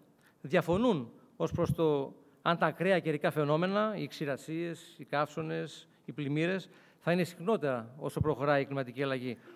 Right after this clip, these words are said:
Ωστόσο, ό-, όλους, όλα συμφωνούν ότι το εν λόγω φαινόμενο, όλα τα φαινόμενα αυτά θα είναι οξύτερα. Είναι φανερό, βέβαια, χωρίς να είναι και απόλυτα μετρήσιμο, ότι αυτό θα έχει αρνητικό πρόσημο στη γεωργία.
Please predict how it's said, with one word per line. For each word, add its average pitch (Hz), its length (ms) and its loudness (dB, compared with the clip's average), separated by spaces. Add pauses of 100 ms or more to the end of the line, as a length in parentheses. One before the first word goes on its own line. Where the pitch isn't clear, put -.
(160)
Ωστόσο, 180 340 2
ό-, 208 300 8
όλους, 196 360 4
όλα 202 220 6
συμφωνούν 170 680 2 (360)
ότι 151 220 2
το 160 100 2
εν 151 100 6
λόγω 214 180 8
φαινόμενο, 165 600 2 (800)
όλα 208 180 6
τα 175 100 -2
φαινόμενα 156 320 0
αυτά 208 200 -2
θα 196 60 -2
είναι 208 100 0
οξύτερα. 139 580 -2 (1700)
Είναι 233 200 6
φανερό, 202 320 6
βέβαια, 185 260 2
χωρίς 190 220 -4
να 214 60 0
είναι 196 80 0
και 175 60 0
απόλυτα 165 380 0
μετρήσιμο, 151 680 -2 (280)
ότι 185 200 0
αυτό 185 160 0
θα 220 80 2
έχει 214 120 0
αρνητικό 185 380 -2
πρόσημο 131 520 -2
στη 127 120 -12
γεωργία. 110 420 -4